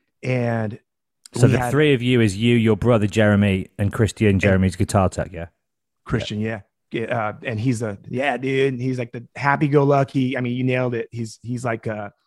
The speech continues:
Speaker 1: you know, sounds like a, sounds like Jeff Spicoli from Fast Times. Um,
Speaker 2: Yeah.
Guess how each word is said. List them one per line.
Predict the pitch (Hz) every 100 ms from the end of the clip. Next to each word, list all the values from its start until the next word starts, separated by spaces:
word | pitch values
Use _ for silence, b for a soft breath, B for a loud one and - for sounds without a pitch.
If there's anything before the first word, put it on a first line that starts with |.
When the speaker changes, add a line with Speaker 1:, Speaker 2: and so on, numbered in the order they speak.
| _ _ _
Speaker 1:
you | -
know, | 113 92
sounds | - - 147
like | 135
a, | 127
sounds | - 160 151
like | 139
Jeff | 107 135 -
Spicoli | 120 135 123 113
from | 110 101 - -
Fast | - 123 113
Times. | 117 107 101 -
Um, | 131 107
Speaker 2:
Yeah. | 101